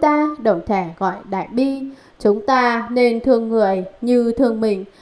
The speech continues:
thậm chí thương người hơn so với thương mình, đó mới là đại bi tâm. Không có tâm phân biệt, làm việc như thế thì chiến tranh cũng chẳng còn. Người và người không tranh thì Liên Hiệp Quốc cũng sẽ tự tiêu mất. Vì sợ người có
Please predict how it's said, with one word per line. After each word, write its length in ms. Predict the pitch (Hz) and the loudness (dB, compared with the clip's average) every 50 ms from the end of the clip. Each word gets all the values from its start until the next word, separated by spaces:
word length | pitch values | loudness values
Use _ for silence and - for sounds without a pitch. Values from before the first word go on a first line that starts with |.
| - _ - | -20 _ -2
thậm 200 | - 240 254 254 | 0 0 0 -2
chí 440 | - 262 240 240 247 294 339 359 349 | -2 -2 -2 0 0 0 0 2 2
thương 220 | 359 359 330 302 | 2 2 2 2
người 340 | 269 233 208 190 185 180 180 180 - | 2 2 2 2 0 0 -4 -4 -2
hơn 360 | 254 254 247 240 233 233 233 | 2 2 2 2 0 -4 -8
so 240 | 226 - 233 226 220 - | -4 -2 -2 -2 -2 -2
với 340 | 220 208 208 240 294 330 330 | -2 -2 -2 0 0 0 0
thương 220 | 330 330 302 269 254 | 0 0 0 -2 -2
mình, 240 | 208 196 185 180 175 - - _ | -4 -4 -4 -6 -8 -12 -14 _
đó 180 | - 196 202 247 | -2 0 0 0
mới 200 | 262 269 294 330 | 2 0 0 0
là 300 | 330 254 208 185 175 156 | 0 -2 -2 -4 -4 -4
đại 160 | 185 190 - - - | -4 -6 -6 -6 -6
bi 120 | 277 294 | -8 -6
tâm. 300 | 277 - 285 285 285 285 285 - - - - - - _ _ | -2 0 0 0 0 -2 -4 -6 -14 -20 -20 -20 -20 _ _
Không 240 | - 254 226 220 226 | 0 2 2 2 2
có 320 | 220 214 202 196 240 294 302 311 | 4 4 6 6 4 4 0 0
tâm 180 | 330 320 311 | -2 -2 0
phân 200 | - 330 320 302 | 0 0 0 2
biệt, 180 | 269 220 196 175 170 - - - - | 0 0 -2 -2 -4 -10 -16 -10 -6
làm 200 | 202 196 185 - | -4 -4 -4 -4
việc 140 | 185 175 175 - | -6 -8 -8 -6
như 180 | 226 254 269 - | -6 -6 -2 0
thế 380 | 254 226 220 240 277 330 - - - - - - _ _ | 0 2 2 2 0 0 -2 -6 -12 -20 -20 -20 _ _
thì 420 | - 247 214 214 202 196 196 185 190 190 - - _ _ | 2 4 4 4 2 0 0 -4 -6 -8 -14 -20 _ _
chiến 300 | - - 214 202 240 285 | -2 0 0 2 0 -2
tranh 340 | 285 320 269 240 220 214 214 - | 0 0 0 0 -2 -2 0 0
cũng 280 | 226 220 277 320 349 349 | 0 2 2 2 0 0
chẳng 180 | 330 285 190 170 - | 0 -2 -2 -4 0
còn. 260 | - 208 196 185 175 175 - - - | 2 4 4 4 2 -2 -6 -8 -2
Người 180 | 233 226 220 | 0 0 0
và 160 | 226 233 220 | 2 0 -2
người 340 | 214 214 208 214 208 208 208 202 | -2 -4 -4 -4 -4 -4 -4 -4
không 200 | 302 302 311 311 | -6 -6 -6 -6
tranh 360 | 330 311 311 311 311 311 311 | -4 -4 -4 -4 -4 -4 -4
thì 80 | 233 151 165 | -6 -4 -2
Liên 200 | 233 262 262 247 | -2 -2 -2 -4
Hiệp 140 | 240 185 - - - | -6 -8 -8 -8 -2
Quốc 260 | - 302 330 339 330 - | 0 0 0 0 -2 -4
cũng 220 | 226 220 240 285 | -4 -2 -2 -2
sẽ 140 | 285 302 285 | -4 -4 -4
tự 240 | 277 277 247 190 - - | -2 -2 -4 -4 -4 -4
tiêu 160 | - 220 214 | -4 -4 -2
mất. 200 | 214 247 294 359 349 - - - - - - _ _ | -2 -4 -4 -4 -6 -8 -16 -20 -20 -20 -20 _ _
Vì 180 | - 247 247 240 | -4 -2 -2 -2
sợ 180 | 240 285 226 226 | -2 -2 -4 -2
người 220 | 226 220 208 208 | -2 -2 -2 -2
có 280 | 208 - 202 214 269 | -2 -2 -2 0 -2